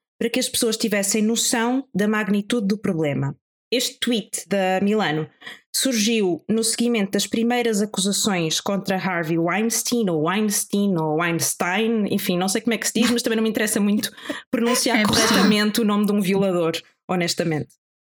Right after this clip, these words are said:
Speaker 1: Ah, mas estava eu a dizer que isto surgiu, ah, no contexto das primeiras acusações contra esta coisa. Não vou dizer que é pessoa. Ah, enfim, é pessoa, mas não é boa pessoa,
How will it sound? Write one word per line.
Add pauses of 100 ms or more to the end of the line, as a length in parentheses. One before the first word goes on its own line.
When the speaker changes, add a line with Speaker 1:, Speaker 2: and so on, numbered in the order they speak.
(260)
Speaker 1:
Ah,
mas
estava
eu
a
dizer
que
isto
surgiu,
ah,
no
contexto
das
primeiras
acusações
contra
esta
coisa. (880)
Não
vou
dizer
que
é
pessoa. (580)
Ah,
enfim,
é
pessoa,
mas
não
é
boa
pessoa,